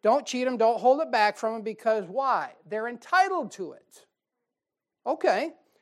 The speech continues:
Now look what it says, "Defraud you not one the other, except it be with consent for a time, that ye may give yourself to fasting and prayer. And come together again, that Satan tempt you not for your incontinency." So you,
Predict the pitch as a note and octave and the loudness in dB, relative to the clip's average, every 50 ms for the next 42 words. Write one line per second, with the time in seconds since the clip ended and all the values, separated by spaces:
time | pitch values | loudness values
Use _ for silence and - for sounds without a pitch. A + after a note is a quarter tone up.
0 | _ _ _ _ G#3+ G#3+ A3 B3 A#3+ B3+ A#3 G#3 - A3+ G3+ D#3 G3+ - - A#3 | _ _ _ _ 0 2 2 2 2 0 -2 -2 -2 -4 -4 -4 -6 -2 0 2
1 | A3+ A3+ G3 A3 A3 G#3+ G3+ G#3+ G#3+ G#3 G#3 A3 C4+ D4 - - - G#3+ - - | 2 2 0 -4 -6 -6 -6 -6 -4 -2 -2 -2 -2 -4 -6 -6 -6 -6 -6 -6
2 | G3 F3 E3 G3+ G3+ F#3+ F#3+ F#3 - - G3+ F#3 - - A3 G#3+ G3+ F3+ - - | -10 -14 -10 -10 -8 -8 -10 -10 -12 -14 -14 -14 -10 -6 -6 -6 -6 -6 -10 -12
3 | E3+ E3 E3 - A3+ G#3 G#3 G#3+ A3 A#3+ A#3+ A3 G3+ D#3 F#3 F#3+ F#3+ F#3+ F#3 E3+ | -12 -12 -10 -8 -6 -4 -4 -4 -4 -4 -6 -8 -10 -12 -12 -12 -10 -10 -10 -8
4 | D#3+ G3 G3 F3+ F#3+ F#3+ - - - F#3+ F#3+ F#3 F#3 - D#3 - G3 F#3 F3+ F3+ | -6 -6 -6 -6 -8 -10 -10 -6 -4 -4 -4 -4 -6 -10 -10 -4 -2 -2 -2 -2
5 | F3 - - F3+ F3 E3+ D#3+ - - G#3+ G3+ D#3+ C3 A#2 - _ _ _ _ _ | -4 -8 -12 -14 -14 -14 -14 -8 -4 -2 -2 -2 -4 -8 -14 _ _ _ _ _
6 | _ _ _ _ _ _ _ _ _ _ _ _ _ _ _ - E3 D#3 G3 G3+ | _ _ _ _ _ _ _ _ _ _ _ _ _ _ _ -18 -12 -6 -4 -4
7 | G3+ G#3 F#3+ E3 G3+ G3 F3 F3+ D#3+ E3+ G3 G3+ G3 F#3 D#3 - - G#3+ G#3 G#3 | -4 -4 -2 -2 0 0 0 -2 -4 -4 -4 -4 -4 -6 -12 -8 -4 -4 -4 -4
8 | G3+ G3+ F3 - - A3 A3 G#3 - - - F#3 F3 F3+ F3+ F3+ G3+ G#3 - - | -6 -10 -18 -10 -4 -4 -4 -4 -4 -8 -12 -12 -10 -6 -4 -4 -4 -6 -8 -12
9 | - F3+ E3+ E3+ F3+ - F3+ F3 E3+ - - B3+ B3+ - - D3+ C#3 - - C3+ | -12 -10 -10 -10 -10 -12 -14 -16 -16 -8 -6 -6 -6 -6 -8 -16 -20 -20 -20 -20
10 | B2 A#2 - - D#3 F3+ A#3+ A3 E3+ | -20 -20 -20 -20 -18 -18 -18 -18 -20